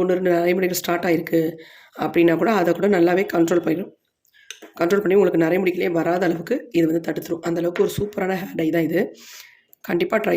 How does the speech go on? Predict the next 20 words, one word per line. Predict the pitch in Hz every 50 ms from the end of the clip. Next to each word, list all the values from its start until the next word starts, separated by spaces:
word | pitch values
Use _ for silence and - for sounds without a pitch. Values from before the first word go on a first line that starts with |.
| 165 -
பண்ணுங்க. | 160 165 160 160 165
நல்ல | 165 175 170 185 208 226 190
ரிசல்ட் | 190 180 - - 170 - 240
உங்களுக்கு | 208 185 165 160 - 170
கண்டிப்பா | 165 165 165 165 170 165 165 175 -
கிடைக்கும். | 165 170 156 - - - _ _ - - - - _ _ _ _ _ _ _ _ _ - - - - _ _ _ _ _ _ _ _ _ -
இது | 175 175
வந்து | 180 208 202 180 180
ஆண்கள், | 190 202 202 208 208 -
பெண்கள் | - 175 175 180 185 175 175
ரெண்டு | 165 170 - -
பேருமே | 185 175 180 180
யூஸ் | 165 165 165 -
பண்ணலாம். | 160 156 156 160 156 - - - - _ -
பெண்கள் | - 180 185 196 185
மட்டும்தான் | 180 170 - 180 175 170 175
பயன்படுத்தணும் | 170 165 165 170 170 165 165 160 160
அப்படின்றதுலாம் | 170 160 151 - 151 160 160 160
கிடையாது. | 156 160 175 175 170
தாடி | 165 170 175 180